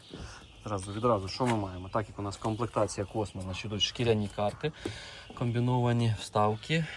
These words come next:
хром ручки, чотири склопідйомники, електрорегулювання дзеркал, підігрів дзеркал.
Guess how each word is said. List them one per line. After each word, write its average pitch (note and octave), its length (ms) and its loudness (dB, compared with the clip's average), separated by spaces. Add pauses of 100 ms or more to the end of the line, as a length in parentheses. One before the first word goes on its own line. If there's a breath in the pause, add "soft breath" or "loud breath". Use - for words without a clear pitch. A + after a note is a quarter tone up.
хром A2 380 2
ручки, B2+ 500 0
чотири A#2 500 2
склопідйомники, G2+ 1000 0 (280 loud breath)
електрорегулювання C3 880 -2
дзеркал, D#3+ 400 0 (260 loud breath)
підігрів B2 540 -2
дзеркал. F#2 420 -6